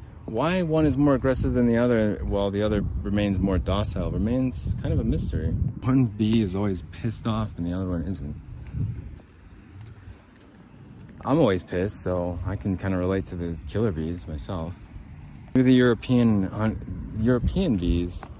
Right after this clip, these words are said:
they have, there's, the reason why the African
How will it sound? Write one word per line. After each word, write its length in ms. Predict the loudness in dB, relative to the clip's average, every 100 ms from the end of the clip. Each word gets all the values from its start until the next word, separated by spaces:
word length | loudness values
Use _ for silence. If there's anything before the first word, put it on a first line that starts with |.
| -16 -18 -18 -20 -6
they 160 | 0 2
have, 560 | 2 2 0 -6 -6
there's, 380 | 0 2 0 -6 -8 -18 -20 -20 -20 -20 -4
the 100 | 4
reason 260 | 4 6
why 140 | 6 4
the 120 | 4
African 720 | 0 2 0 2 2 2